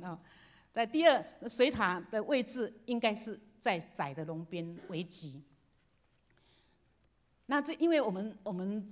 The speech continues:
我们在研究风水学，我们知道龙边动、龙边高是有利。一般水塔它一定旁边都会有一个，一个抽水马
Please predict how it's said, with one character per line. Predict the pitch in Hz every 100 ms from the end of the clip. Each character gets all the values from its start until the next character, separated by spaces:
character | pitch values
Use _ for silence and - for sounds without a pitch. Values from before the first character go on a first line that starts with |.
| -
我 | 185
们 | 196 214 220
在 | 262
研 | 226 202
究 | 254 226
风 | 220
水 | 196
学， | 170
我 | 160
们 | 160
知 | 196
道 | 196
龙 | 170 202 254
边 | 269 269 -
动、 | 254 180
龙 | 185 208
边 | 220 214
高 | 202 190 196 190
是 | - - -
有 | 160 131
利。 | 170 165 - _ _ _
一 | 285
般 | 294 285
水 | 220 226
塔 | 190 147 156 160 _ -
它 | 214
一 | 202 170
定 | 190 185
旁 | 180
边 | 175
都 | 180
会 | 190 165
有 |
一 | 139
个， | 147 151 143 _ _ _ -
一 |
个 | 160 160
抽 | - 180
水 | 175 151
马 | 156